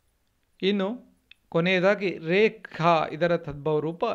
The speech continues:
ರೇಖೆ. So, ಎಲ್ಲವನ್ನ ಕೂಡ ನೋಡ್ಕೊಳ್ಳಿ. ಇನ್ನೊಂದು ಸಲ ಬೇಕಾದ್ರೆ ಒಂದ್ ಕಡೆ ನೋಟ್ ಡೌನ್ ಕೂಡ ಮಾಡ್ಕೋಬಹುದು ಅಥವಾ,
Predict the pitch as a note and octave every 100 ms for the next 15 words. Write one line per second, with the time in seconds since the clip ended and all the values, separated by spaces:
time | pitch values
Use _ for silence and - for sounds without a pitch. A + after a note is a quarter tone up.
0 | - D3+ C#3+ - - C3 B2 B2+ _ _
1 | _ _ _ - _ _ - E3 D3+ D3+
2 | E3 D#3+ E3 D#3+ E3 F3 E3 D3 - D#3+
3 | E3 - D3 D#3 D#3 D#3+ D3+ D3 C#3+ D3
4 | D3 A3 - _ _ _ - D#3+ D#3 E3+
5 | F3 D#3+ D3+ F3+ E3+ E3+ F3 D3+ C#3+ D#3+
6 | D3 D3+ D3+ B3 - _ _ - F3+ A#3+
7 | - _